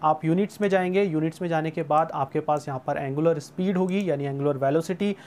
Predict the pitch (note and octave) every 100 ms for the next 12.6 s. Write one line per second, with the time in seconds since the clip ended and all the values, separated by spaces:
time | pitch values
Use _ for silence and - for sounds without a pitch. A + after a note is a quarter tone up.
0 | - - D3 D3 C#3 D3+ - D3+ D#3 F3
1 | F#3+ G3 F#3 F3+ - F#3 F3 F3 F#3+ E3
2 | C3 - C#3 C3+ C3 C#3+ C3 D3 D3+ D3
3 | D#3 D#3+ F#3 E3+ C3+ C3 D3 D3 D#3+ D#3
4 | D3 C#3+ D#3 D3 C#3 C3 B2+ C3 C#3+ C#3
5 | C#3 E3+ F3 E3+ F3 F3+ B3+ - - -
6 | - F#3+ G#3+ G#3+ G#3 A#3 A3 A#3+ A#3+ F3+
7 | F3 G#3 G3 F#3+ G3 G3 F#3+ F3+ F#3 F3+
8 | F3+ F3 E3 D3 C#3+ F#3+ F#3 F3+ F3 E3
9 | E3 D3+ D#3 D#3+ F#3 F#3 F#3+ E3+ D3+ -
10 | - - D#3 - B3 A#3+ A3+ D#3 D#3 F3+
11 | F3 F#3+ G3 D3+ C#3 E3+ C3+ D#3 F3 C3+
12 | - C3+ - D#3+ C#3